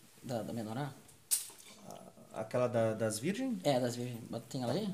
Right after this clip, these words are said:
Speaker 2: Eu boto, eu já acho ela, já.
Speaker 1: Tá. Thiago vai botar uma imagem pra nós aqui. Vocês entenderam as coisas que ele falou, a relação das trombetas e tudo mais, né?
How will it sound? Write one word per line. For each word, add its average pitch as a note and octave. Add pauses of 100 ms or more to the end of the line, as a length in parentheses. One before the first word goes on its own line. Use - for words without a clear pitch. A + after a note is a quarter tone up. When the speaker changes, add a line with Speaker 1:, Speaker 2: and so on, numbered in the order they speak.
Speaker 2:
Eu C#3
boto, B2+
eu A#2
já A#2+
acho A#2
ela, A2+
já. -
Speaker 1:
Tá. - (1300)
Thiago C#3+
vai C#3+
botar C#3+
uma C#3+
imagem C3
pra C3+
nós A#2+
aqui. E3 (1500)
Vocês G#3+
entenderam B3
as A#3
coisas G#3
que A3
ele G#3+
falou, F#3
a -
relação D#3
das D#3
trombetas -
e D3
tudo E3
mais, A#2+
né? F#3+